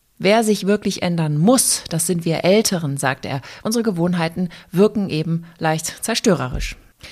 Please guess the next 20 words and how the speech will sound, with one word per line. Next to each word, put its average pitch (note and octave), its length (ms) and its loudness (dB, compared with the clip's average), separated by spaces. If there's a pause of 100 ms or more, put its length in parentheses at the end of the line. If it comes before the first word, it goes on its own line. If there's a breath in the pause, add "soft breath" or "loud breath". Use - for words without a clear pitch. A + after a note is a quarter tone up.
(200 loud breath)
Der - 80 -6
Klimawandel C4+ 680 0
nage D#3+ 360 0
an F3 160 -2
uns, E3+ 320 0
es E3+ 140 -6
tut E3+ 400 -6
nur D#3 140 -2
noch C#3+ 180 -6
nicht F3 200 -6
weh. F#3+ 200 6 (360 loud breath)
Die G3 120 2
Bude A3 540 2
brennt E3+ 440 4
aber C#3+ 180 -4
schon. C3 360 -4 (420 loud breath)
Wir A#3+ 240 6
hier B3 180 4
in G3 80 2
Nordeuropa, F3 800 2